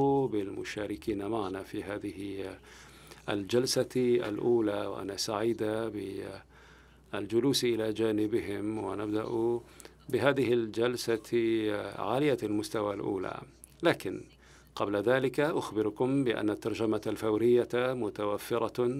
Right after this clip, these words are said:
في اللغات الست للأمم المتحدة. إن احتجتم للمتابعة من خلال ترجمة فورية، فيمكنكم استعارة أجهزة استقبال الترجمة.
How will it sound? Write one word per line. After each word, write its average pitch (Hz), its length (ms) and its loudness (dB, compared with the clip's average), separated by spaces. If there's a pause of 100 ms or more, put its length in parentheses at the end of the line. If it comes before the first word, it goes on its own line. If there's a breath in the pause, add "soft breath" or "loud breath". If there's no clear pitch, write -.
(220)
في - 120 -6
اللغات 104 440 -2
الست 104 1400 0
للأمم 113 480 2
المتحدة. 98 920 -6 (720 loud breath)
إن 95 120 -2
احتجتم 151 1040 2 (1500)
للمتابعة 117 640 2
من 131 340 2
خلال 117 460 2
ترجمة 107 380 0
فورية، 107 640 2
فيمكنكم 110 960 -2 (580 loud breath)
استعارة 113 800 2 (100)
أجهزة 107 640 -4
استقبال 127 600 -2
الترجمة. 101 920 -6